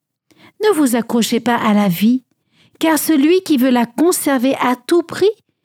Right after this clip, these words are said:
parce qu'il ne pense qu'à lui, perdra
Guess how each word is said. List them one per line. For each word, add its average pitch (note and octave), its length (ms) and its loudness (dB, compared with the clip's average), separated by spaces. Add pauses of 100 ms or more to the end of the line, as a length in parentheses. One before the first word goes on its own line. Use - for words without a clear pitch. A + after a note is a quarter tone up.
(140)
parce A#3 220 -4
qu'il A3+ 220 0
ne A3 100 2
pense A3 460 -4 (100)
qu'à A3+ 160 0
lui, A#3+ 320 -2 (480)
perdra F3 560 -2